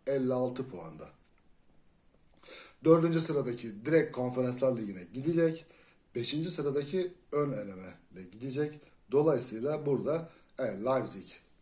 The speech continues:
yerini sağlamlaştırmak, daha doğrusu ye-,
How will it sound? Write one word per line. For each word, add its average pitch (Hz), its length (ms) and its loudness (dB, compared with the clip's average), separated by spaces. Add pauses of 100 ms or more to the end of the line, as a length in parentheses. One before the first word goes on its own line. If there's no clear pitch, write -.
(540)
yerini 120 280 -2
sağlamlaştırmak, 101 880 -6
daha 131 180 0
doğrusu 120 240 -2
ye-, 127 220 -2